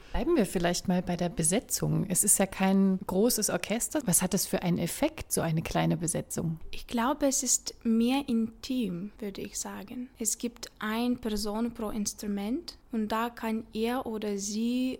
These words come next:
Speaker 2: wirklich seine oder ihre Geschichte erzählen mit diesem Klang. Und es gibt auch Herausforderung, nicht als Soloist werden. Dann, dann, das ist auch nicht das Ziel. Das gesamte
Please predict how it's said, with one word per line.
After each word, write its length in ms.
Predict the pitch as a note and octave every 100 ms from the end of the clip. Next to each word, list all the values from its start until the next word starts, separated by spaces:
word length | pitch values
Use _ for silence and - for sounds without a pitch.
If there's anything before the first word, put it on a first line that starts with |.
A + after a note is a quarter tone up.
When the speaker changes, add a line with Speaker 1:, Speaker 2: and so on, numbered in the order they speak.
| -
Speaker 2:
wirklich 640 | G#3+ A3 A#3 - C4+ - F#4+ -
seine 540 | G#3 G#3 G#3 B3 B3
oder 180 | A3+ G#3+
ihre 300 | A3+ A#3 B3
Geschichte 680 | A3+ A3 - - - G3+ A#3 -
erzählen 640 | G3+ - G3+ G3 G3 G#3 -
mit 360 | A3 G#3+ G3+ -
diesem 280 | G#3 G3+ G3
Klang. 400 | G#3 F#3 F#3 -
Und 520 | - G#3+ G#3+ G#3+ - - - - -
es 220 | A3 -
gibt 200 | B3 -
auch 220 | G#3+ A#3
Herausforderung, 1120 | A#3 G#3 G3 C4+ - C#4 C#4 B3 B3+ B3 A#3+ -
nicht 540 | A3 A3 A#3+ - - -
als 380 | G#3 G3+ - -
Soloist 680 | A3+ G#3+ G#3+ B3+ A#3+ - -
werden. 580 | G3+ G3+ F#3 F#3+ G#3 G#3 - - -
Dann, 180 | A3 A#3
dann, 320 | G#3+ G#3+ G#3 G3
das 200 | G#3+ A3+
ist 180 | -
auch 320 | - A#3 B3+ -
nicht 460 | A3+ G#3+ - - - - -
das 300 | G#3 G#3 -
Ziel. 320 | A#3 G3+ - - - - - - - - -
Das 300 | A3 - -
gesamte 840 | G#3+ G#3+ G#3+ A#3 A#3 A#3 A3 A3